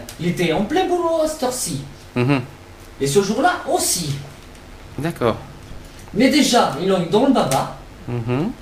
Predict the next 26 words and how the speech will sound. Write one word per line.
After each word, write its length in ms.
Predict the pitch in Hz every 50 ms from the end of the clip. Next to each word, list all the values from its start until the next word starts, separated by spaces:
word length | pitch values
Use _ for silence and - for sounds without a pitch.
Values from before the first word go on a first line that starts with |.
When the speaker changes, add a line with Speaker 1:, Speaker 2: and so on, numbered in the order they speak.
| - - - - - - - - 185
Speaker 1:
Ils 140 | 196 196
ont 60 | 214 -
pris 220 | - - 202 220
une 160 | 233 262 285 302
amende 460 | 277 226 214 196 175 156 139 - - - - - - - - - - - - - - - - - - -
telle 360 | 247 240 214 165 151 147 147 -
que 240 | 190 180 160 143 139 - - - - - - - - - - - - - - - - - - - - - - - - - - - - - - - - - - - - - - - - - - - - - - - - - - -
la 80 | 196
propriétaire, 840 | 190 202 240 240 - 214 214 202 202 - - 175 175 165 147 139 - - - - - - -
elle 80 | 123 127
a 80 | -
pas 120 | - 214 -
pu 160 | - 208 202
faire 240 | 185 208 202 180 180
autrement 560 | 170 - - 185 180 175 175 165 143 143 - - - - - - - - - - - - 135
de 60 | 156
dire 320 | 156 139 - 170 175 - - - - - - - - - - - - - - - - - - - 117 117
le 80 | 110
mot. 380 | 110 127 160 208 - - - - - - -
Si 140 | - -
vous 120 | 147 147 -
continuez 680 | 139 214 214 - 208 202 202 202 214 208 190 170 143 139 - - - - - - - - - - - - - - - - - - - - - - - - - - - -
à 220 | 107 110 107 - - - - - - - - - 123
jouer 300 | 123 160 175 170 135 139
comme 200 | 151 180 180 175
ça 360 | - - 175 160 143 139 -